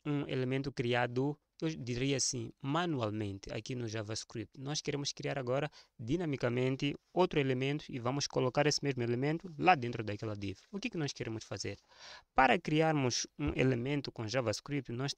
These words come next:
temos que chamar o método createElement no document. Tudo aqui vamos chamar document primeiro. Então vamos dizer assim, document, create element. Estamos a dizer documento, crie um elemento.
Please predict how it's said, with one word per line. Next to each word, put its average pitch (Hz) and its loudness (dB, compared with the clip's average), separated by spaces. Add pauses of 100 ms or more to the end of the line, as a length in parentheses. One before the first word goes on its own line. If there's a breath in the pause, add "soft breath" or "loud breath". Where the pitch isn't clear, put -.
temos 139 -4
que 123 -4
chamar 127 0
o 139 -6
método 135 -4 (260)
createElement 143 0 (280)
no 120 -4
document. 110 2 (420 loud breath)
Tudo 208 4
aqui 208 2 (440 loud breath)
vamos 139 4
chamar 131 2 (140)
document 113 2
primeiro. 104 -6
Então 175 -4
vamos 147 0
dizer 110 -2
assim, 107 -2
document, 104 -4 (360)
create 208 0
element. 110 -2 (720 loud breath)
Estamos 120 -6
a - -4
dizer 110 -2
documento, 113 0
crie 170 2
um 127 0
elemento. 104 -2